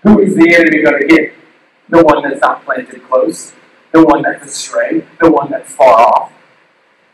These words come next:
If I'm a good sheep, and I wanna be a good sheep, and I feel like I'm away from God right now, the best thing you can do is get yourself right into the middle of the flock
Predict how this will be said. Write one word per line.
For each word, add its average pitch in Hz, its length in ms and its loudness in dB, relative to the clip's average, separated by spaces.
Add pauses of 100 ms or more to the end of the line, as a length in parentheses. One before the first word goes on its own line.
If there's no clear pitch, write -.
(1200)
If 131 140 -2
I'm 156 300 2
a - 20 -4
good 160 240 2
sheep, - 340 2 (920)
and 151 100 0
I 139 200 2
wanna 156 240 -2
be 151 220 2
a - 60 0
good 151 240 0
sheep, - 340 0
and - 440 -6
I - 220 0
feel - 180 0
like 156 300 0
I'm 151 300 -2 (120)
away 143 480 0
from 175 220 -8
God 170 320 2
right 156 240 0
now, 175 280 0 (1000)
the 151 260 0
best - 280 0
thing - 280 -6
you - 120 -14
can 135 140 -12 (120)
do 120 140 -2
is - 180 -20
get 131 240 -20
yourself - 380 -10
right 120 260 -2
into - 240 -20
the 120 80 -20
middle 113 260 -12
of 117 140 -6
the - 140 -20
flock - 320 -6